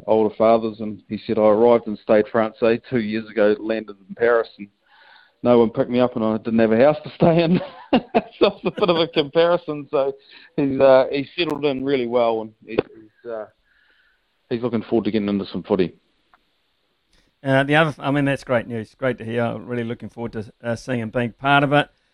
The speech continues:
Speaker 2: Uh, of course, you're gonna carry the favourites tag again. That's, uh, you can't, uh, blame people for regarding you in that fashion. Uh, but there's a bit of talk about the Blues this year as well. Uh, w-, what attitude, uh, do you take into this season? Clean sheet?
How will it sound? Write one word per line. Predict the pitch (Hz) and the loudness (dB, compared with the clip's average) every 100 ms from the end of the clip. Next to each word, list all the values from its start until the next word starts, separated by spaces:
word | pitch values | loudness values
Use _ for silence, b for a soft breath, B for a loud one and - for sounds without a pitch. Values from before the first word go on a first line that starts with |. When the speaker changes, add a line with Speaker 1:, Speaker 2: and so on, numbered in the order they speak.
| _ 123 | _ -2
Speaker 2:
Uh, | 139 | 2
of | 160 - | 2 2
course, | 175 151 | 2 2
you're | 151 | 0
gonna | 160 143 | 0 2
carry | 147 139 | 4 4
the | 127 | 4
favourites | 135 131 120 - | 2 2 2 -2
tag | 135 131 | 2 4
again. | 120 117 147 135 | 2 0 2 2
That's, | 139 - - | 0 -4 0
uh, | 127 123 120 117 - _ _ _ _ _ | 2 4 2 -2 -14 _ _ _ _ _
you | 127 | -6
can't, | 147 135 - | -4 -4 -6
uh, | 131 123 | -4 -2
blame | 127 131 | 0 -2
people | 123 131 117 | -2 -6 -8
for | - 120 120 - | -8 -4 -4 -6
regarding | 123 131 127 120 | -4 0 0 0
you | 120 | -2
in | |
that | 123 123 | -2 -4
fashion. | - 131 - 143 - _ _ _ _ _ | -4 -6 -6 -10 -10 _ _ _ _ _
Uh, | 143 175 | 2 4
but | 190 | 4
there's | 185 160 | 0 0
a | |
bit | 196 | 0
of | 180 | 2
talk | 175 156 | 0 2
about | 160 139 | 2 0
the | |
Blues | 131 147 156 143 | 0 0 2 -2
this | 147 - | -6 -2
year | 156 156 | 2 2
as | 143 143 | 2 0
well. | 156 170 165 | 2 4 4
Uh, | 160 151 | 2 0
w-, | 143 151 - | -6 -20 -8
what | 175 175 - | -2 -2 2
attitude, | 175 170 - 165 156 117 | 4 4 0 -4 -4 -2
uh, | 147 147 143 | 0 2 2
do | 120 | 0
you | 143 | -6
take | - 147 143 | -2 0 0
into | 139 123 _ 135 | -4 -6 _ -8
this | 131 131 - | -6 -6 -6
season? | 131 123 117 | -6 -6 -8
Clean | 110 147 151 | -10 -4 -4
sheet? | - 170 180 | -2 -4 -4